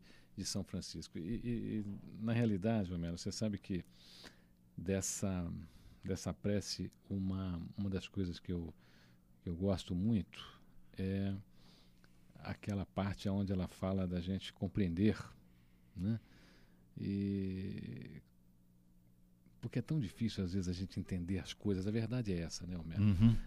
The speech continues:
Speaker 1: Nós
Speaker 2: O
Speaker 1: não fomos, nós não fomos preparados, na realidade, pra sermos compreensivos como
Speaker 2: Não.
Speaker 1: deveríamos,
Speaker 2: Ao
Speaker 1: não é verdade?
Speaker 2: contrário, o espírito de vingança, né, sempre foi a meta. Se te derem um empurrão, dê dois no outro.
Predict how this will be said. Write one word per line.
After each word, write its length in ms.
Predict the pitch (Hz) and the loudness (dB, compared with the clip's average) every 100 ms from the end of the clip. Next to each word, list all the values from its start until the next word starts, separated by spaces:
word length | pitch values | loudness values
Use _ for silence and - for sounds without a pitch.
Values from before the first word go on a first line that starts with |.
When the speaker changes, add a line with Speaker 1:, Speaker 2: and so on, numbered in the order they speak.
| - | 0
Speaker 1:
Nós 140 | 123 123 | 4 6
Speaker 2:
O 40 | |
Speaker 1:
não 100 | 123 | 6
fomos, 360 | - 143 120 - | 6 6 6 6
nós 160 | 147 | 6
não 100 | 139 | 8
fomos 340 | 120 156 131 - | 8 8 6 4
preparados, 1080 | - 131 - - 107 - 117 127 113 107 | 8 8 8 4 6 10 12 12 12 8
na 100 | 92 | 6
realidade, 720 | 92 98 92 85 110 113 92 - - - - - - - | 6 6 4 8 10 12 8 0 -14 -14 -14 -16 -16 2
pra 200 | - 113 | 8 8
sermos 480 | 104 - 131 104 110 - - - - - | 8 8 10 10 6 0 -16 -20 -18 4
compreensivos 1300 | 139 120 - 120 107 - - 123 127 98 98 90 - | 8 8 10 10 10 8 6 10 10 10 4 2 4
como 120 | 82 | 8
Speaker 2:
Não. 140 | 117 | 10
Speaker 1:
deveríamos, 720 | 110 117 110 104 117 98 82 85 | 10 12 12 10 8 6 4 2
Speaker 2:
Ao 40 | |
Speaker 1:
não 60 | 90 | 4
é 40 | |
verdade? 200 | 95 101 120 | 6 8 10
Speaker 2:
contrário, 180 | 110 | 10
o 40 | 95 | 8
espírito 400 | - - 117 95 | 6 6 6 6
de 100 | 92 | 6
vingança, 840 | 101 90 73 107 139 - - 95 | 8 8 8 10 10 8 2 4
né, 140 | 92 113 | 6 4
sempre 320 | - 113 98 | 6 4 4
foi 220 | - 101 | 2 4
a 80 | 92 | 6
meta. 500 | 82 98 110 - 82 - - | 6 8 8 4 -4 -4 -6
Se 180 | - 107 | -2 0
te 160 | - 104 | 4 6
derem 320 | 87 127 151 | 12 12 12
um 160 | 131 110 127 | 10 8 8
empurrão, 500 | 117 110 107 107 139 | 8 10 10 10 10
dê 140 | 117 117 | 10 8
dois 640 | 90 92 135 135 110 82 | 10 12 12 12 10 6
no 100 | 92 | 4
outro. 420 | 87 90 - 82 | 4 4 0 -8